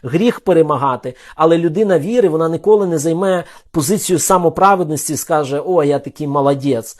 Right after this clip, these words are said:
Вона буде, це правильно це робити. Вона буде казати:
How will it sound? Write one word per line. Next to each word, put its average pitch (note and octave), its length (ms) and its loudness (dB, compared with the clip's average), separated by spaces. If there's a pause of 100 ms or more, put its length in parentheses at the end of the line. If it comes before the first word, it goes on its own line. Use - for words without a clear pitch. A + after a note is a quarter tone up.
(260)
Вона F#3+ 460 0
буде, F3 520 -2
це - 140 -4
правильно D#3 580 2
це B2 220 -2
робити. A#2 560 -6 (180)
Вона D#3 200 -4
буде F3 180 -2
казати: E3 460 0